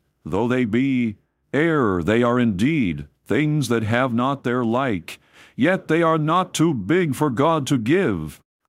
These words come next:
And he has promised to give them to the soul that seeketh him. Yea, he hath prepared the kingdom, given the kingdom, and laid up in the kingdom of heaven the things that thy soul longeth for, presseth after,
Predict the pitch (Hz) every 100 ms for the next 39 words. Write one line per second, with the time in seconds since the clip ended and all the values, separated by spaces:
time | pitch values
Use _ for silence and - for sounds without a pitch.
0 | _ _ _ - 95 147 143 135 135 -
1 | 127 131 139 127 110 82 117 117 123 120
2 | 110 117 - 107 113 120 120 120 - 143
3 | 104 85 80 78 78 _ _ _ _ 92
4 | 127 165 113 78 82 _ _ - 165 139
5 | 151 147 147 - 131 165 196 143 117 117
6 | 151 190 127 92 85 85 95 151 165 143
7 | - 170 202 170 151 113 - - _ 120
8 | 117 120 180 190 180 190 - 147 135 -
9 | 175 208 175 165 135 107 165 143 120 95
10 | 107 110 151 170 165 123 147 143 139 139
11 | - - 147 156 156 131 123 160 160 151
12 | - 135 131 123 120 101 _ _ _ _
13 | _ _ _ - 131 139 139 - 117 95
14 | - 87 87